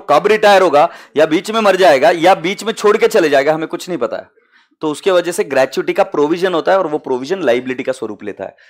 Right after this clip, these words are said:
यह मैं आपको पढ़ाऊंगा एएस पन्द्रह retirement benefit में भी।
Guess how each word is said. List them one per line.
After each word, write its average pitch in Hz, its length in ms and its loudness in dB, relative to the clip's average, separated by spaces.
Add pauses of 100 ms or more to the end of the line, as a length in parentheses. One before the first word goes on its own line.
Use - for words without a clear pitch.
(160)
यह 139 120 2
मैं 151 100 0
आपको 151 200 -2
पढ़ाऊंगा 151 360 2 (480)
एएस 139 340 2 (640)
पन्द्रह 135 280 0
retirement 104 500 -6
benefit 92 340 -14
में 92 120 -20
भी। - 140 -20